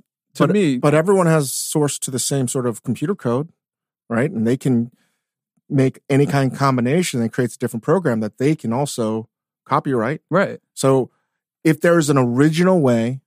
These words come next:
Speaker 2: I'm, I'm not saying, like, again, just a plain old fucking chocolate cake. You know what I mean? Like, no. But if I go back to the late seventies, and if I go to maybe, like,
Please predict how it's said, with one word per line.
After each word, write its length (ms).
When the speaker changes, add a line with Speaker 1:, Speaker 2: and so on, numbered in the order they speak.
Speaker 2:
I'm, 180
I'm 100
not 240
saying, 220
like, 160
again, 240
just 160
a 60
plain 260
old 140
fucking 340
chocolate 360
cake. 400
You 120
know 60
what 80
I 20
mean? 140
Like, 160
no. 360
But 180
if 120
I 140
go 120
back 240
to 60
the 80
late 200
seventies, 600
and 140
if 100
I 140
go 320
to 160
maybe, 260
like, 160